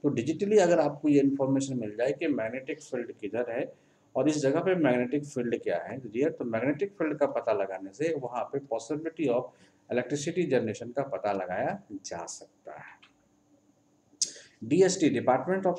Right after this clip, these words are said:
Science and Technology, supported a startup develop affordable test kit for early diagnosis of covid nineteen in rural and resources constrained area। वैसे एरिया में, जिस एरिया में रिसोर्स की कमी है या फिर ग्रामीण एरिया के अंदर, डीएसटी, Department of Science and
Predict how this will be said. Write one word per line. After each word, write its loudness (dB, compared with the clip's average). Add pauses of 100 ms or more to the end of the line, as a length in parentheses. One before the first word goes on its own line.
Science 2
and -2
Technology, -6 (100)
supported -2
a 0
startup 0
develop 2 (580)
affordable 2 (160)
test 4
kit -8
for -4 (140)
early -2
diagnosis -2
of -4 (120)
covid 2
nineteen -4
in -8
rural 2 (120)
and -10
resources -8 (100)
constrained -8
area। -4 (480)
वैसे 6
एरिया 6
में, 4
जिस 0
एरिया 2
में 4
रिसोर्स -4
की -12
कमी -8
है -12 (340)
या 6
फिर 0
ग्रामीण 0
एरिया -2
के -8
अंदर, 0
डीएसटी, 0
Department -4
of -2
Science -2
and -6